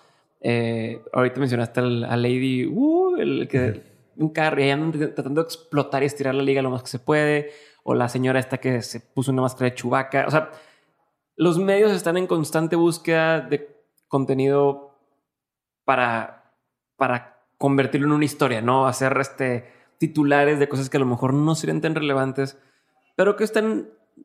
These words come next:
Speaker 1: que nacen para morir relativamente pronto. Entonces, ¿cómo evitas eso? O sea, ¿cómo, cómo crees tú que se le puede hacer para, si accidentalmente lograste posicionar algo de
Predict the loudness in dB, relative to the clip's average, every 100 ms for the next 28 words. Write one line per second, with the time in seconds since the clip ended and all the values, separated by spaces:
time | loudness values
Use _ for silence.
0 | -2 0 2 2 0 2 2 2 2 2
1 | 0 -6 -20 _ _ _ _ 0 0 2
2 | 0 0 -2 0 0 -2 -4 -6 -10 2
3 | 4 4 4 0 0 -10 _ _ _ _
4 | _ _ _ _ _ _ _ _ _ _
5 | _ -2 0 0 -4 -4 -6 -6 -6 -2
6 | 0 2 2 0 -8 -20 _ _ _ _
7 | _ _ -4 0 0 0 -2 0 0 0
8 | 0 0 0 0 0 -2 0 0 0 -2
9 | -8 _ _ -14 -8 -2 -4 -4 -4 -2
10 | 0 0 0 0 0 -2 -6 -4 -2 -2
11 | -2 -6 -6 -6 -4 -4 -6 -4 0 0
12 | 0 -4 -6 -6